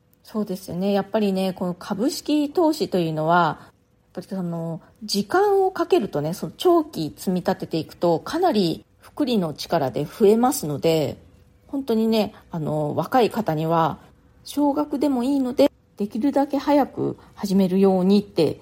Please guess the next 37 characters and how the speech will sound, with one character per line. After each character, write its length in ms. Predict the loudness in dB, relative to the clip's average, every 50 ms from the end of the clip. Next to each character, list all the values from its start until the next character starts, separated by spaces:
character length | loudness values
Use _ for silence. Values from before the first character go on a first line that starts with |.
| -16 _
言 120 | -6 -6 -2
い 20 |
た 120 | 0 0 0
い 40 | 0
で 100 | -2 -6
す 120 | -4 -2
ね。 300 | -2 -2 -2 -4 -8 -14 -20 _ _ _ _ _ _ _ _ _ _ _ _ _ _
ね、 280 | -4 -2 -2 -2 -2 -4 -6
ヘ 180 | -4 0 0 0
イ 40 | 2
ゼ 140 | 0 0 0
ル 80 | 0
さ 140 | 0 0 0
ん 80 | 0 2
も 80 | 0
お 20 | -2
っ 20 |
し 100 | 0 0
ゃ 40 | 0
っ 40 | 0
て 120 | 0 -2
る 80 | -2 -2
通 240 | -2 0 0 0 2
り、 300 | 2 2 0 0 -2 -4 -12 _ _ _ _ _ _ -2
皆 180 | 0 0 0
さ 140 | 0 -2 -2
ん 80 | -2 -2
や 80 | -4
っ 20 | -6
ぱ 80 | -6
り 100 | -6 -6
従 300 | -8 -4 0 2 4 4
来 240 | 6 6 6 4 4
型 260 | 4 2 4 4 2
の 160 | 2 2 0 -2
貯 220 | -4 -4 -4 -2
蓄 640 | -2 -2 -6 -8 -6 -4 0 0 2 2 2 0 -4